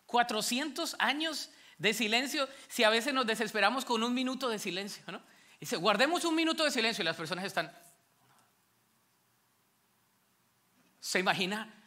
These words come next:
cuatrocientos años donde Dios no habló? ¿Se imagina cuatrocientos años donde los profetas callaron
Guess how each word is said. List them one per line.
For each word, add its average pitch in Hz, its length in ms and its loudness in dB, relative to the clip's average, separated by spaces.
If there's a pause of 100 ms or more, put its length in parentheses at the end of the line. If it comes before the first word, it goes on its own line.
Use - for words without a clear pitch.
(120)
cuatrocientos 165 880 -6
años 202 340 -2
donde 156 260 -4
Dios 147 220 -2
no 180 100 -6
habló? 214 420 -6 (320)
¿Se 339 120 2
imagina 240 360 2
cuatrocientos 233 680 0
años 254 280 2
donde 202 400 2 (140)
los 208 160 2
profetas 226 640 0
callaron 240 580 4